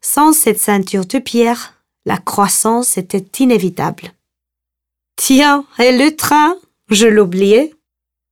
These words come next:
Le vingt-six janvier mille huit cent soixante-deux, le premier train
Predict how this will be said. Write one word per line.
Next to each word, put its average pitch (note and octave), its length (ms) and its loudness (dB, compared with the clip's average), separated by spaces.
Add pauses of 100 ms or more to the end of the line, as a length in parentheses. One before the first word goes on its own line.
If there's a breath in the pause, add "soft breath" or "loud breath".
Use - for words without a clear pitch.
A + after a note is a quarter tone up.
Le A#3+ 120 4
vingt-six A#3+ 680 2
janvier F3+ 680 -2
mille B3 260 2
huit G#3+ 160 -2
cent F#3+ 200 -2
soixante-deux, G#3 840 -2 (420)
le G#3+ 120 2
premier D4 480 4
train D4 320 0